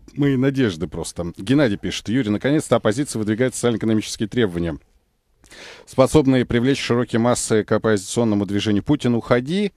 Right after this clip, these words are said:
уйди. Можно с помощью пропаганды легко обыграть, э, в, э, развал, да, то есть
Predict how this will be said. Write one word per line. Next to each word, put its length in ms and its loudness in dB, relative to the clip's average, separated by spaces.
уйди. 460 2
Можно 360 0
с 60 -10
помощью 360 0
пропаганды 560 0
легко 380 0
обыграть, 560 0
э, 540 4
в, 80 -2
э, 720 2
развал, 840 4
да, 280 4
то 120 -4
есть 240 -2